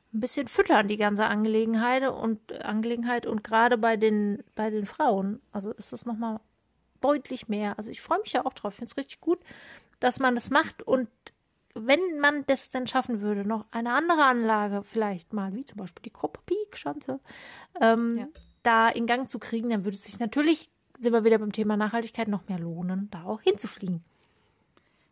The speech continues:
Speaker 2: Genau, dann könnte man nämlich zwei Wochenenden mal schön in der U S A verbringen, nach Iron Mountain, dann Copper Peak,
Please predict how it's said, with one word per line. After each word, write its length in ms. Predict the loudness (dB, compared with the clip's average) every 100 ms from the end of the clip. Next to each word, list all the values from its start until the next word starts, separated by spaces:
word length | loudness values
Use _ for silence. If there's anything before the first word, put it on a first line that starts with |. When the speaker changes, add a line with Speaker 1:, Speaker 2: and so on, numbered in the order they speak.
| _
Speaker 2:
Genau, 300 | -6 -4 -6
dann 160 | -8 -6
könnte 220 | -4 -4
man 120 | -4
nämlich 180 | -6 -6
zwei 220 | -6 -4 -2
Wochenenden 460 | -4 -4 -6 -6
mal 120 | -6
schön 200 | -6 -4
in 60 | -4
der 120 | -4
U 80 | -6
S 120 | -6
A 140 | -4 -4
verbringen, 480 | -4 -6 -6 -4
nach 240 | -4 -6 -6
Iron 220 | -4 -4
Mountain, 340 | -4 -4 -6
dann 160 | -8 -8
Copper 260 | -8 -12 -12
Peak, 360 | -8 -10 -10